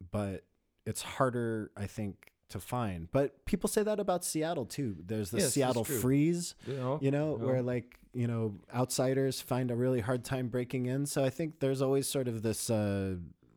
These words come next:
Speaker 1: notion of locals versus outsiders thing that happens almost anywhere you live.
Speaker 2: Yeah. And, and I mean, I think also the Seattle freeze didn't really come up until, I mean, I grew up there, so I never really experienced it.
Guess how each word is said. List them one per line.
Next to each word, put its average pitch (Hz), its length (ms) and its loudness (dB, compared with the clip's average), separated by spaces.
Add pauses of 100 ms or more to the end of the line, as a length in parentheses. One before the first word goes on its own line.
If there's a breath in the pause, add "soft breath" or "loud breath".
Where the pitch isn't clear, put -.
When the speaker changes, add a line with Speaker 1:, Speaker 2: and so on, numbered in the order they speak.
(340)
Speaker 1:
notion 117 600 2
of 87 440 -4 (100)
locals 104 500 -2
versus 95 360 -2
outsiders 92 680 -2
thing 85 280 -2
that 87 120 -4
happens 85 440 -4
almost 82 260 -4
anywhere 85 320 -4
you 73 160 -6
live. - 320 -12
Speaker 2:
Yeah. 120 260 -2 (440)
And, 117 320 -8
and 117 200 -4
I 113 60 -4
mean, 120 280 -6
I 120 80 -2
think 139 300 -8
also 120 340 -4
the 104 180 -4
Seattle 101 500 -6
freeze 104 720 -6
didn't 101 280 -6
really 101 260 -2
come 110 280 -4
up 104 180 -6
until, 98 540 -6 (460 soft breath)
I 113 40 -4
mean, 110 160 0
I 113 100 2
grew 107 300 -2
up 101 160 -2
there, 92 160 -4
so 92 180 -6
I 95 40 -2
never 95 260 -4
really 92 240 -6
experienced 92 880 -6
it. 92 160 -4